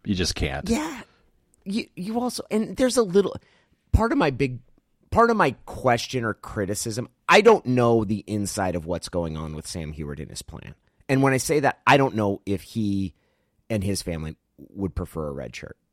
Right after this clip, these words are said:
Speaker 2: Like, I, I, I truly, I don't know that. So I wanna leave the, the opening there of,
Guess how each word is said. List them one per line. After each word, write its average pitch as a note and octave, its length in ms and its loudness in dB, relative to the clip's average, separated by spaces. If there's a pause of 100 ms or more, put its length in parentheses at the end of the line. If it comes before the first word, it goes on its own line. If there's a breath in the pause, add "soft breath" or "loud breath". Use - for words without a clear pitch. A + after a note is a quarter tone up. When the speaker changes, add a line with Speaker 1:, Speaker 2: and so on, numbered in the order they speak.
(120)
Speaker 2:
Like, A#2+ 220 0
I, C3 220 2
I, B2 200 0
I A#2 100 2
truly, C#3 520 -2
I G#2 120 0
don't F#2+ 360 -4
know D#2 180 -10
that. - 300 -20 (580)
So D#3 200 4
I C3 80 8
wanna D#3+ 300 4
leave A#2 640 0
the, G#2 320 -4
the F#2+ 340 -2
opening A2+ 480 -2
there C3 380 0
of, G2+ 260 -2